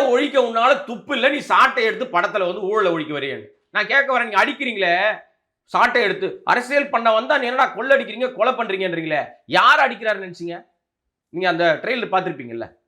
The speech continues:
யார் அடிக்கிறாருன்னு நினைக்கிறீங்க? அது, அது என்னன்னா, என் பார்வையில், அவங்க பார்வையில் என்ன நினைக்கிறாங்கன்னா, நாம வந்து இந்த திமுக அரசாங்கத்துல இருக்கிற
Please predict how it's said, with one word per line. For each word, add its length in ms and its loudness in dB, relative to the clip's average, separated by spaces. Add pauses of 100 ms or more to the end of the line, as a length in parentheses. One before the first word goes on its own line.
(680)
யார் 320 6
அடிக்கிறாருன்னு 340 2
நினைக்கிறீங்க? 320 -4 (340)
அது, 200 0
அது 280 4
என்னன்னா, 340 2 (320)
என் 160 0
பார்வையில், 340 2
அவங்க 180 -4 (100)
பார்வையில் 320 -2
என்ன 160 -6
நினைக்கிறாங்கன்னா, 500 -4 (440)
நாம 260 -2
வந்து 260 -10 (520)
இந்த 140 -4 (460)
திமுக 280 0
அரசாங்கத்துல 500 2
இருக்கிற 220 -2